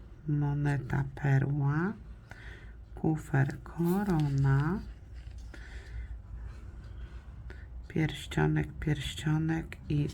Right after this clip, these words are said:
tron. No, myślałam, że może się jeszcze coś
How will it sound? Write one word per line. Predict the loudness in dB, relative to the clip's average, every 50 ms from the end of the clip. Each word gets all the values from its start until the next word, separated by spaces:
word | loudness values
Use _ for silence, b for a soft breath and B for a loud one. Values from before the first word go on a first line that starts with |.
| -4 -2
tron. | 0 2 2 4 4 4 4 4 4 4 2 0 -2 -4 -4 -4 -4 -4 -4 -4 B B B B B B B B B B B B B B B B B -8 -8 -8 -6 -6 -6 -4 -2
No, | 0 2 4 4 4 4 2 2
myślałam, | 2 2 0 0 0 2 4 4 4 4 4
że | 2 2
może | 2 2 2 0 0
się | 0 0 0 0
jeszcze | 0 0 0 -2 -2
coś | 0 2 2 2